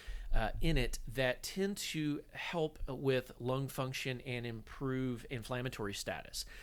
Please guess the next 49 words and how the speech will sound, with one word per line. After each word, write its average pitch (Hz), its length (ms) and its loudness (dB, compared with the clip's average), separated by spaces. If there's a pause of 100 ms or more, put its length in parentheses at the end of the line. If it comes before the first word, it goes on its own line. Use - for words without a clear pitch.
(140)
That's, - 360 0 (340)
they 143 140 -2
have 180 100 0
a 165 40 0
lot 135 220 4
of 127 80 -4
products 123 420 0
like 110 200 -2
this, 110 320 0
and 113 120 -4
it's 107 140 -6
a 120 60 -2
food-based 147 500 2
product, 107 460 0 (440)
and 117 320 -4
I 113 100 -2
think 123 180 -2
it's 113 80 -2
very 123 200 2
safe, 147 460 2
and 120 100 -2
I 123 60 2
have 123 160 0
used 117 300 -2
it 120 120 0
on 117 160 -2
and 113 120 -2
off 110 100 -4
for 101 140 -6
years 117 340 2
with 107 160 -6
patients, 120 400 -4
not 120 160 -2
just 110 160 -8
with 113 100 -10
covid, 110 380 -2
but 107 140 -2
other 110 400 0 (320)
kind 131 120 -2
of 104 120 0
respiratory 110 500 -2
inflammation, 101 640 -2
things 98 240 -4
like 98 160 -4
that. 185 260 -4 (320)
It's - 140 -6
not 139 140 4
a 117 40 0
drug, 147 480 6